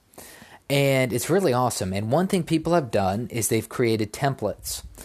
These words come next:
uh, to send out emails to representatives and things like that. So by the way, if you're listening to this, you wanna send an email to your local representative.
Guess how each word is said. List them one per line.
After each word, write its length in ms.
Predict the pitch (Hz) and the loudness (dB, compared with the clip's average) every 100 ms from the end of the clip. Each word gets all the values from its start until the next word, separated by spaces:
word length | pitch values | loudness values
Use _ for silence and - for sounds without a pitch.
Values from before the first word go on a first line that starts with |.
| - - | -20 -4
uh, 280 | 110 107 98 | 2 2 2
to 200 | - 120 | -2 -2
send 340 | - 131 120 | 0 2 4
out 200 | 113 117 | 4 2
emails 520 | 135 151 135 113 107 | 0 0 2 2 0
to 120 | - 110 | -2 0
representatives 840 | 101 - 104 151 147 113 92 95 | 0 0 0 2 2 2 0 -2
and 100 | 98 | -6
things 200 | 104 104 | -4 -2
like 200 | 101 98 | -2 0
that. 260 | 160 135 90 | 2 0 0
So 120 | 113 | 0
by 160 | 98 110 | 2 2
the 100 | 131 | 2
way, 320 | 202 190 90 | 2 2 0
if 120 | 98 | -4
you're 100 | 117 | -2
listening 380 | 160 185 147 113 | 0 0 -2 -2
to 80 | 101 | -2
this, 340 | 92 85 - - - - | -2 -4 -8 -14 -20 -14
you 120 | - 104 | -6 -2
wanna 220 | 110 117 | 0 0
send 240 | - 120 | -2 -2
an 120 | 110 | -2
email 380 | 110 135 127 127 | -2 -2 0 0
to 180 | 123 110 | -2 -2
your 100 | 107 | 0
local 320 | 101 101 - | 2 0 0
representative. 800 | 101 98 135 143 214 175 92 69 | -2 0 0 0 2 2 -2 -8